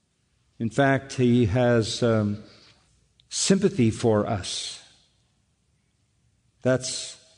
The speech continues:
sympathy, very, very anglicized word,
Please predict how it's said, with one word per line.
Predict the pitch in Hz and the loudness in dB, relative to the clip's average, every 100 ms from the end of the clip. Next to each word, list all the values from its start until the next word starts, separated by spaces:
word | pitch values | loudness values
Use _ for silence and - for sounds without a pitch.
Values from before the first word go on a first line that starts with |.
| _ _ _ | _ _ _
sympathy, | - - 170 165 110 113 107 | -8 -2 0 0 2 4 4
very, | 104 110 139 151 131 120 - - - _ _ _ _ - | 0 -2 2 4 4 2 -4 -20 -20 _ _ _ _ -20
very | 120 135 127 120 | -4 0 4 4
anglicized | 120 127 113 - 120 113 101 | 4 2 0 0 0 2 0
word, | 110 123 127 120 107 | 2 4 4 4 -2